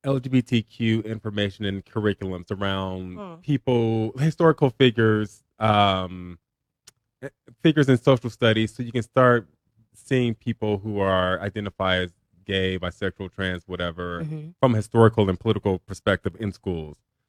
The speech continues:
Speaker 3: Okay.
Speaker 2: So that's more acceptable.
Speaker 1: So it's more acceptable.
Speaker 2: Okay.
Speaker 1: Um, but
Speaker 2: That's
Speaker 1: because we
Speaker 2: smart.
Speaker 1: just, we see, um, gay people and trans people as, like, othered and there's something wrong with you and
Speaker 3: Other.
Speaker 1: all that,
Speaker 2: Right.
Speaker 1: that's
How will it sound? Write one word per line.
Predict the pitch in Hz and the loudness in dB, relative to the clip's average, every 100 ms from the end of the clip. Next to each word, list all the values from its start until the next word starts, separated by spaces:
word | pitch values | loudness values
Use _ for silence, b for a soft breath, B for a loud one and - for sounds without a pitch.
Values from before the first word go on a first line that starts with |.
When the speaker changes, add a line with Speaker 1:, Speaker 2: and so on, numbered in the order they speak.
| _ _ _ _ _ _ | _ _ _ _ _ _
Speaker 3:
Okay. | 170 - | 0 4
Speaker 2:
So | 240 | 6
that's | 226 202 | 4 2
more | 220 | 0
acceptable. | 208 - 202 190 - 165 160 | 0 -2 -4 -4 -8 -10 0
Speaker 1:
So | 156 | 6
it's | 214 | 6
more | 202 202 | 8 6
acceptable. | 180 - 196 - 92 87 78 | 6 6 6 4 0 -2 -4
Speaker 2:
Okay. | - 160 165 | -10 -18 -4
Speaker 1:
Um, | 127 135 127 120 110 107 101 - _ _ _ _ _ _ _ | 4 6 8 6 4 -2 -12 -16 _ _ _ _ _ _ _
but | 165 | 2
Speaker 2:
That's | 151 - | 2 2
Speaker 1:
because | 170 | 2
we | 156 | 2
Speaker 2:
smart. | 143 | 2
Speaker 1:
just, | 131 - 113 - _ _ _ _ _ _ | 0 -2 -10 -20 _ _ _ _ _ _
we | 123 135 | 2 2
see, | - - 135 131 123 120 117 98 - | 4 2 4 6 6 4 0 -6 0
um, | 110 104 98 95 92 - _ _ | 4 4 2 -2 -6 -12 _ _
gay | 107 120 | 0 2
people | 113 123 113 110 104 104 90 | 2 -2 0 2 2 0 -4
and | 87 98 95 | -8 -8 -6
trans | - 107 101 | 0 0 0
people | - 107 104 95 | -4 -4 -2 -2
as, | 80 95 87 | 0 -2 -2
like, | 92 87 85 _ _ _ _ | -4 -6 -6 _ _ _ _
othered | 117 110 104 101 98 | 4 4 4 -2 -4
and | 92 92 | -6 -8
there's | 95 | -8
something | - 104 98 95 | -8 -8 -8 2
wrong | 107 170 | 4 4
with | 156 | 4
you | |
and | 147 | 4
Speaker 3:
Other. | 104 | 4
Speaker 1:
all | 101 | 4
that, | 101 98 | 2 2
Speaker 2:
Right. | 175 117 | -2 0
Speaker 1:
that's | 110 113 113 | 4 4 2